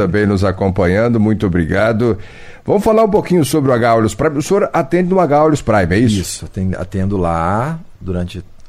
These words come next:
Speaker 2: todo, todos os dias praticamente, né? Temos o serviço de centro cirúrgico, diagnóstico e tratamento das mais diversas doenças oculares. Tá? Então, quem tiver, né, com alguma dúvida, tiver algum problema,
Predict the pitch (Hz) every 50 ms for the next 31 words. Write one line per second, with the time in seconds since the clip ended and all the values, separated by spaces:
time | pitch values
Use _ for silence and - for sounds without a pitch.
0 | - - - - 101 98 90 - - 120 127 151 156 143 120 101 85 101 110 107
1 | - - 101 92 - - 107 92 90 90 90 98 113 143 143 - - - - -
2 | - - - - - - 95 98 95 - 107 104 117 120 107 110 - - 107 101
3 | 98 104 101 92 - 98 - - - 95 92 - - 147 127 113 117 117 117 110
4 | 110 101 98 - - - 107 92 - - - - - - - - - 92 104 98
5 | 95 101 101 98 92 90 101 113 127 127 - - 127 - 120 117 - 117 107 101
6 | 107 117 113 117 120 113 104 110 110 107 113 135 156 156 147 135 131 131 131 127
7 | 131 135 127 120 117 113 127 - - 135 131 110 92 87 82 - - - - -
8 | - _ - - - - - - - 98 87 85 - - 90 92 98 107 110 104
9 | - - - - - - - 107 110 117 - - 117 107 110 107 107 107 101 92
10 | - - - - - - - - 95 90 90 - 98 92 92 101 113 113 110 104
11 | 110 117 117 110 104 95 101 98 92 90 - 101 92 95 92 95 95 98 90 120
12 | 117 107 98 98 98 101 104 104 104 107 101